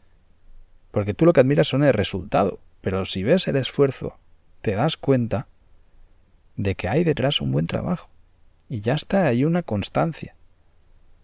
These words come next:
De estas jornadas de emprendedores de éxito, en la que de verdad he tenido la suerte y la capacidad de acercarme a, a, a personas que tienen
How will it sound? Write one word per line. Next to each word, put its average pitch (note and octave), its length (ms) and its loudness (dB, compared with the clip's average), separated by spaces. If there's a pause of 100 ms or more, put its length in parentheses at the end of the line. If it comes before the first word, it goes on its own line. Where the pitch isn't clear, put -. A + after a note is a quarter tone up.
(880)
De A2 380 0
estas F#3+ 340 0
jornadas B2+ 440 2
de C3 80 -2
emprendedores A2 480 0
de G2 140 -4
éxito, - 360 -8 (400)
en A2+ 160 0
la G#2 100 0
que G#2 420 0 (300)
de G#2 180 -2
verdad B2+ 200 4
he D#3 40 2
tenido C#3+ 360 2
la G#2 240 -2 (540)
suerte B2+ 560 2
y F3+ 80 0
la F#2 100 -2
capacidad G#2 600 -2
de A#2 380 -4 (1080)
acercarme C#3 680 2
a, A2 200 0
a, - 340 -6
a A2+ 160 -4
personas - 640 0 (680)
que G2+ 120 0
tienen D#3 480 2